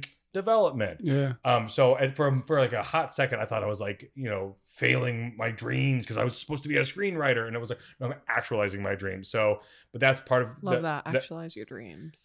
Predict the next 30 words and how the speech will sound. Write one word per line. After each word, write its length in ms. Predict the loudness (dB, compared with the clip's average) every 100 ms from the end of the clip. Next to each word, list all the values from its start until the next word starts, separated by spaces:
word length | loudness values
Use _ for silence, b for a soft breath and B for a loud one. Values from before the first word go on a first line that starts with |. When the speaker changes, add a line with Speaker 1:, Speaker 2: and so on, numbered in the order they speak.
| -2
Speaker 1:
that 180 | -2 2
part 180 | 2
of 80 | 2
the 120 | 0
L 160 | 2 2
A 60 | 2
experience. 500 | -2 0 2 2 0
So 100 | 0
that 200 | 2 2
was, 460 | 0 -2 -6 -10 -14 _ _ _ _
like, 400 | -8 -8 -8 -18 _ _ -2
a 140 | 0
year 640 | 0 0 0 2 2 0 -4
into 420 | -4 -6 -6 -4
my 260 | -2 0
existence 920 | 0 -2 -4 -8 -6 -6 -4 -6 -8
in 200 | -8 -6
Los 220 | -2 -2 0
Angeles. 680 | 0 0 -2 -2 -2 -6 B B B -6
And 120 | -2
then 60 | -2
it 80 | -4
took 180 | -6 -4
me 220 | -6 -4
seven 600 | -4 -4 2 2 2 0
years 220 | -2 -4 -4
to 60 |
get 140 | -8 -4
that 180 | -6
job. 360 | -4 -4 -4 -8